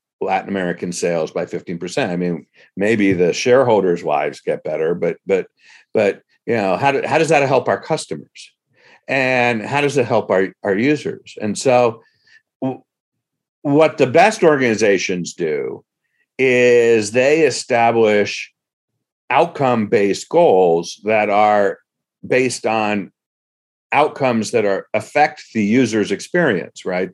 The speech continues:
Instead of saying, "We're gonna increase sales in Latin America by fifteen percent," we go and we figure out,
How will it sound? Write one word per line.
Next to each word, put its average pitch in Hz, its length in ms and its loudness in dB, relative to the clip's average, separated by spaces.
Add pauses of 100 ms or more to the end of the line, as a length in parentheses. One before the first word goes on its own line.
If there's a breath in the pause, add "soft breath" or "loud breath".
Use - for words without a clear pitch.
Instead 139 360 2
of 123 60 -6
saying, 131 380 0
"We're 117 140 2
gonna 117 140 2
increase 117 520 -2
sales 107 640 -2
in 107 120 -2
Latin 101 260 -2
America 113 380 0
by 90 140 0
fifteen 92 340 -4
percent," 123 520 0
we 113 140 0
go 120 260 0
and 110 120 0
we 104 120 0
figure 107 340 -2
out, 110 400 4